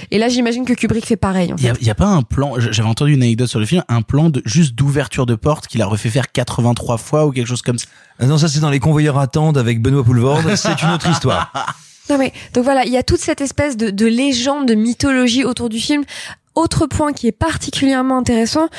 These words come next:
Speaker 1: le film se déroule à New York, mais le film est intégralement tourné à Londres. Et donc,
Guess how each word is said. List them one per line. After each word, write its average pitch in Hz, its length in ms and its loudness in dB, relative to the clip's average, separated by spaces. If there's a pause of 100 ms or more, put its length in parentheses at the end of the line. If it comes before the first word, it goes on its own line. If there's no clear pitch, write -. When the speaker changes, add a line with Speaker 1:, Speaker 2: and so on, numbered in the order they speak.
(200)
Speaker 1:
le 240 120 4
film 277 220 -2
se 233 140 0
déroule 269 340 2
à 254 60 0
New 240 100 0
York, 254 300 0
mais 226 100 2
le 208 80 4
film 254 240 0
est 220 60 0
intégralement 220 480 0
tourné 233 260 0
à 226 100 0
Londres. 185 380 0 (800)
Et 247 120 2
donc, 240 400 -2